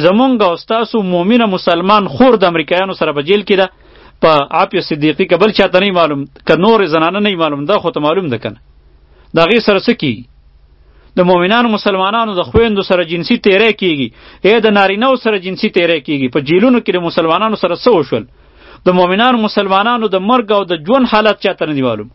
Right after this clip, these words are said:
او ته راځې په دې مسله کې نښته یې چې امین په زور باندې ویم که په قلاره باندې ویم. دا خپې به د یو بل سره وجنګوم، یو بل به پرې راچوم او که نه څه چل به کوم. د غوږونو پورې به لاس پورته کوم او که نه صرف د دغه پورې به پورته کوم، د اوږو پورې به پورته کوم. لاسونه به صرف په نامه باندې ږدم او که نه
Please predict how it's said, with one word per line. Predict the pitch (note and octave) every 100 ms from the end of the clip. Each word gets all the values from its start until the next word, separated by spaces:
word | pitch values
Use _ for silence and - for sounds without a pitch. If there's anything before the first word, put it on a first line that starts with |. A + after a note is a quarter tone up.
| -
او | C#3+
ته | G3+
راځې | F#3+ G3+ E3+
په | E3
دې | G3+
مسله | F3+ E3+ F3
کې | D#3+
نښته | C#3+ G3 G3
یې | F#3
چې | D3+
امین | E3 E3+ C#3+
په | C#3
زور | F#3 G3
باندې | F#3+ F#3+
ویم | F#3+ F3
که | C3+
په | C#3+
قلاره | C#3+ C3+ A#2+
باندې | A2+
ویم. | A2+ - - - - -
دا | D#3 G3
خپې | A3 G#3+
به | F#3
د | F#3+
یو | G3
بل | F3+
سره | E3 D#3+
وجنګوم، | G3+ G#3+ G#3 G3+ F#3
یو | F3+ F#3
بل | F3+
به | E3+
پرې | E3 F#3
راچوم | G#3+ A3 F#3
او | C#3+
که | D#3+
نه | F3+
څه | - E3+
چل | C#3+
به | B2
کوم. | A#2+ B2 G#2+ _ - - - -
د | E3+ D#3+ D#3
غوږونو | D#3+ E3 A3 A#3 -
پورې | G#3+ G#3
به | G3+
لاس | G3
پورته | G#3+ F#3+ G3
کوم | A3 G#3
او | F3 E3+
که |
نه | F#3
صرف | F3+ G#3 G3
د | E3 F3+ D#3
دغه | D#3 G#3
پورې | A3+ G#3
به | F3+
پورته | F3+ F3 D#3
کوم، | E3
د | D3+
اوږو | D3 G3 A3
پورې | G#3+ F3
به | D3
پورته | C#3+ C#3+
کوم. | D3 B2 - - - E3
لاسونه | D3+ - G#3+ F#3+
به |
صرف | E3 G3 G3 F3+
په |
نامه | D3 D#3 F#3+
باندې | G3+ G3
ږدم | F#3+ F3
او | C3+
که |
نه | D3